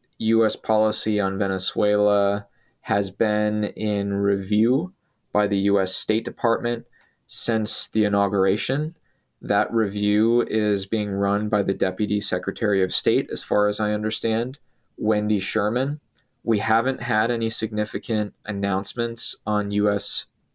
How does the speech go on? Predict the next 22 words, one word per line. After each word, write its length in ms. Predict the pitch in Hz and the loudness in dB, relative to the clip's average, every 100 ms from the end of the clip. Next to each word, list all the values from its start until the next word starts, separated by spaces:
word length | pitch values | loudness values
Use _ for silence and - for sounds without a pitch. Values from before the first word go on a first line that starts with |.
| _ | _
policy 500 | - 107 107 - 113 | -2 2 2 0 -2
toward 260 | 110 104 92 | -2 -4 -2
Venezuela, 760 | 95 92 - 95 98 117 143 - _ _ _ _ _ | -2 -2 0 2 2 2 0 -6 _ _ _ _ _
really 460 | - 117 143 156 120 | -4 2 4 4 4
at 100 | 101 | 4
all, 480 | 101 95 110 143 - _ | 2 2 2 -2 -8 _
um, 260 | 113 107 101 | 0 0 0
but 120 | 104 | 0
especially 460 | 101 - 110 - 107 | 0 0 -2 0 0
with 180 | 104 | 0
respect 400 | - 98 98 98 | -2 -4 -4 -4
to 80 | - | -6
changes 600 | - - 104 107 120 117 | -6 -4 -2 0 0 0
in 140 | 107 95 | -4 -2
posture, 680 | - 95 - - 117 117 - _ _ _ _ _ | 0 0 -2 0 0 0 -6 _ _ _ _ _
um, 340 | 110 104 104 - | 0 0 0 -2
in 200 | 117 117 | -2 0
the, 200 | 113 104 | -2 -2
in 160 | 117 113 | -4 -2
the 400 | 110 104 104 - | 0 0 -2 -6
Biden 360 | - 110 110 117 | 0 0 2 -2
administration. 840 | 117 120 117 120 117 - 135 147 | -2 -2 0 2 2 0 -6 -8